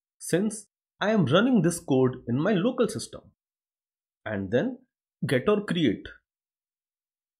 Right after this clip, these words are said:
Okay, my Spark session object is created.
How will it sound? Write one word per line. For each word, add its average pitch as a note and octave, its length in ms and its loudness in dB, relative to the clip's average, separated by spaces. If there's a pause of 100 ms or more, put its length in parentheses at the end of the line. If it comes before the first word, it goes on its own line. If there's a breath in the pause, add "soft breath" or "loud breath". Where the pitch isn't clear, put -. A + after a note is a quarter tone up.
(640)
Okay, C#3+ 220 -2 (240)
my C#3 160 0
Spark A3+ 400 -2
session G#2+ 220 0
object C3 360 2
is E3 140 -2
created. E2 400 -6